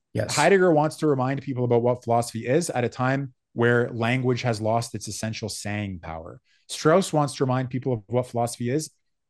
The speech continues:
Speaker 2: at a time that philosophy has become equivalent to the sciences, or somehow it's lost its unique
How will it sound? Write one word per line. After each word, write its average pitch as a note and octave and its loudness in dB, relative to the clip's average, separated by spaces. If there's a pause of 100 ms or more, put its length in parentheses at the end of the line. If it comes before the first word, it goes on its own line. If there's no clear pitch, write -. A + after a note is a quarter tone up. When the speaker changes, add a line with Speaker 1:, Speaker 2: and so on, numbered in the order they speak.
(120)
Speaker 2:
at B2+ 2
a B2+ 2
time C3+ 0
that B2+ -2
philosophy A#2+ 0
has A2+ 0
become A2 -4 (200)
equivalent A#2 -2
to - -10
the G#2 -8
sciences, G2 -8
or G2 -10
somehow A2 -2
it's G#2+ -6
lost G#2+ -2
its - -14
unique A2 -4